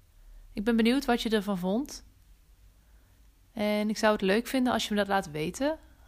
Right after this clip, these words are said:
Dat kan via Instagram en ik heet daar evenlief punt N L. Of stuur me een berichtje via de website evenlief punt N L.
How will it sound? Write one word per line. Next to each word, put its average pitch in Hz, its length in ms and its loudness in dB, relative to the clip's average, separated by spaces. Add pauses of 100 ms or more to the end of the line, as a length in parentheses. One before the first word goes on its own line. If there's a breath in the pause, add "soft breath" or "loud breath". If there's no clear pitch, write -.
(120 soft breath)
Dat 240 160 -14
kan 247 360 2
via 214 560 0
Instagram 202 840 -2 (240)
en 202 120 -4
ik 202 80 -4
heet 202 240 -2
daar 185 280 2
evenlief 175 560 -2
punt 156 240 -6
N 143 240 -10
L. 190 200 -12 (1040 soft breath)
Of 233 140 -4
stuur 220 260 0
me 202 80 -2
een 196 80 -2
berichtje 180 760 -2
via 180 200 -2
de 170 60 -2
website 170 680 -4
evenlief 160 500 -6
punt 160 240 -8
N 170 220 -4
L. 285 160 -4